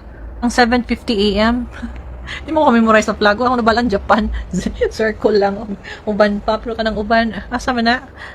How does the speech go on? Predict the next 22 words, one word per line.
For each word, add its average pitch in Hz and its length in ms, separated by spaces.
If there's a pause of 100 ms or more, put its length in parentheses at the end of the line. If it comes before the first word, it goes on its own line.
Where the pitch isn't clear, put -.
(120)
Kaya 254 140
na 254 120
lang 262 80
isgot 220 220
si 233 180
Bertud, 214 380
ma'am. 214 240
Sige 403 180
lang. 277 160
Isgutan 294 320
na 277 80
to, 175 140
usahay. 214 420
Kay... - 300 (500)
Para 381 240
pud 330 160
ba, 214 240
ang 208 80
uban 240 240
nga 226 140
wala 220 180
kabalo, 196 720